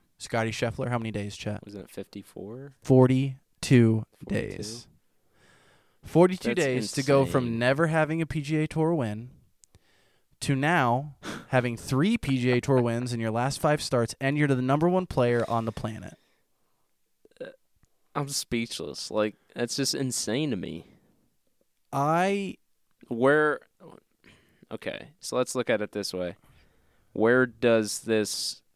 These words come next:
Speaker 2: leave his career for the future?
Speaker 1: I think, I think he's gonna be another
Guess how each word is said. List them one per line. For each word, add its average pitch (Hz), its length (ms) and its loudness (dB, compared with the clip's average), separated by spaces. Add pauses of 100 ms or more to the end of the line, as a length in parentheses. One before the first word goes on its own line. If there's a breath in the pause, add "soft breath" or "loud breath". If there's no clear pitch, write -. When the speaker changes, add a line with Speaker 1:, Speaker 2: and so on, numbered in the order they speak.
(800)
Speaker 2:
leave 113 260 0
his 104 220 -4
career 95 580 -6 (140)
for 95 160 -8
the 85 80 -12
future? - 400 -14 (1800)
Speaker 1:
I 131 120 0
think, - 520 -10 (640)
I 120 60 -8
think 120 220 -10
he's 113 180 -8
gonna 110 180 -8
be 110 120 -8
another 104 640 -10